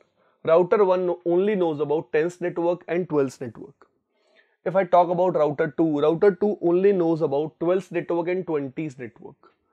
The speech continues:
So in this case, if we want to make communication between tens and twenties network, we have to tell routers about indirectly connected networks. It means to router one, we have to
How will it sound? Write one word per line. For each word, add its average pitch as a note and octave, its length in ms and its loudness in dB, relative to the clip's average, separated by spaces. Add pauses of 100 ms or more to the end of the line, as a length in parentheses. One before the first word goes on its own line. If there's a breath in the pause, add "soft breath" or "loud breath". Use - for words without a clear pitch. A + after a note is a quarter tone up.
(300)
So - 240 -8
in G#3+ 160 0
this C#4 180 -2
case, G3 500 4
if F3+ 200 -6
we G3+ 80 -2
want F3 380 0
to A3+ 60 -2
make F#3 220 -4
communication D3+ 800 -4
between D#3+ 420 -6 (260)
tens G#3+ 360 0
and G3 260 -2
twenties F3+ 500 0
network, C3 600 -4 (400 soft breath)
we F#3+ 140 -6
have F3 440 2
to A3 220 -4 (160)
tell E3+ 240 4 (360 soft breath)
routers D3+ 840 2 (140)
about D3 560 2 (180)
indirectly D3 840 2
connected B2+ 460 -6
networks. - 640 -16 (1040)
It D#3+ 160 -4
means E3 340 -4 (480 soft breath)
to F#3+ 120 4
router F3 420 8
one, E3 300 4
we E3 80 0
have D#3 180 0
to F3+ 100 0